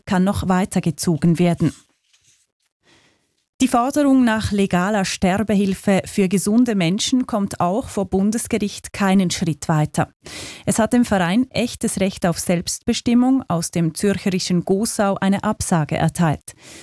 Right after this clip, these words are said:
Vor drei Jahren gelangte dieser an den ärztlichen Dienst des Kantons Zürich, welcher sich weigerte, überhaupt ein Verfahren einzuleiten.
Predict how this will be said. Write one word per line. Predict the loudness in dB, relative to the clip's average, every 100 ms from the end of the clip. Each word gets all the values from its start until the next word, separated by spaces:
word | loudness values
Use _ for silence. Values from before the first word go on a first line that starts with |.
| -20
Vor | -4 -2
drei | 0 2
Jahren | 2 0 2 2
gelangte | 2 0 0 -2 -2
dieser | -2 -2 0 0
an | 2 2
den | 2
ärztlichen | 0 -4 -6 -6 -2 0 2
Dienst | 2 0 0 -2
des | -4
Kantons | 0 0 2 0 0 -6
Zürich, | 0 2 2 -2 -6 -20 -20 -6 -2
welcher | 0 -2
sich | -2 -2 0
weigerte, | 0 0 -2 0 -2
überhaupt | 0 2 2 0 0
ein | 0 2
Verfahren | 0 0 0 2 2
einzuleiten. | 2 0 2 2 2 0 -2